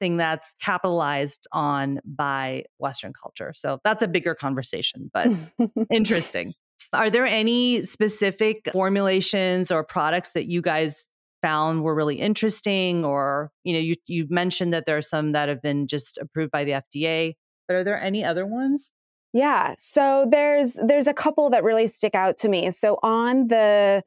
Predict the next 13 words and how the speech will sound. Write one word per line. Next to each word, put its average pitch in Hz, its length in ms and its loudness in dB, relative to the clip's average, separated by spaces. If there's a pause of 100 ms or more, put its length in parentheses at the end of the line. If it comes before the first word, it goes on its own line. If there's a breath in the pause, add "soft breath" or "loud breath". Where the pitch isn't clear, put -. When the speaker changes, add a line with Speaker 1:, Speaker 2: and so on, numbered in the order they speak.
(300 soft breath)
Speaker 2:
prescription 214 760 0
front, 180 380 0
there's 185 220 2
a 190 80 2
brand 185 400 0
called 175 260 0
Muesli, 175 880 2 (380)
um, 180 340 2
which 185 140 0
has 180 240 0
released 180 480 0
a 185 80 2
new 180 600 2